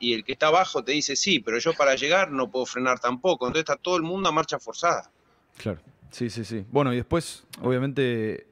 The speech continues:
Speaker 2: se jugó un partido hoy a la mañana que Ruud le gana a Alcaraz, como dijo Pico. Supuestamente Alcaraz dice que está enfermo, que tiene un estado gripal,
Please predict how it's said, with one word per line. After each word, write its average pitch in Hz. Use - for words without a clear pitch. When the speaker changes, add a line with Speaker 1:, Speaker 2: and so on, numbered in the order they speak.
Speaker 2:
se -
jugó 117
un 135
partido 123
hoy 120
a 120
la 120
mañana 143
que 117
Ruud 127
le 120
gana 127
a -
Alcaraz, 139
como 117
dijo 120
Pico. 156
Supuestamente 160
Alcaraz 143
dice 127
que 117
está 117
enfermo, 139
que 110
tiene 120
un 117
estado 113
gripal, 113